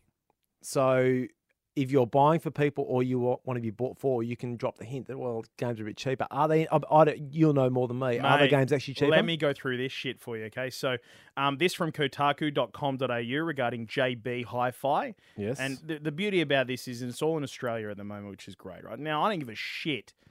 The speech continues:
Speaker 2: what it's called. The fact that we're getting something good out of it,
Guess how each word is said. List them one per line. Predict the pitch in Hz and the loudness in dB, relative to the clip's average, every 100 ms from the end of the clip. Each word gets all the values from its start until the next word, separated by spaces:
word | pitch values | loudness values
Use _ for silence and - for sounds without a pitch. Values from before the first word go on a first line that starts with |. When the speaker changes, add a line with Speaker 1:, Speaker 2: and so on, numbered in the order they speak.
| _ - | _ -4
Speaker 2:
what | 120 160 | 4 4
it's | 175 - | 4 -2
called. | - 165 220 226 - - | 0 2 2 0 -6 -12
The | |
fact | 127 196 196 | -4 -2 -2
that | 160 | -2
we're | 139 165 | 0 -2
getting | 160 160 | -2 -6
something | 131 156 135 | -4 -4 -2
good | 147 | -2
out | 170 185 | 0 2
of | 220 | 2
it, | 254 | -2